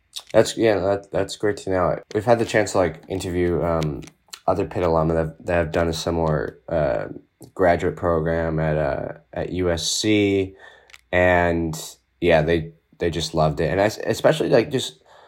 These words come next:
you know, there is a lot of learning, and the education part of it's great, but also just the fact that you're, like, you're surrounded by a community of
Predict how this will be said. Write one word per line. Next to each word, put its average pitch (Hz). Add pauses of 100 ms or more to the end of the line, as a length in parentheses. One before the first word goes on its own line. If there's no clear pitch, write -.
(500)
you 131
know, 110
there 113
is 123
a 117
lot 101
of 90
learning, 95
and 90
the 90
education 92
part 90
of 82
it's 80
great, 85
but 80
also 90
just 82
the 82
fact 82
that 78
you're, 78
like, 76
you're 82
surrounded 82
by 82
a 80
community 82
of 78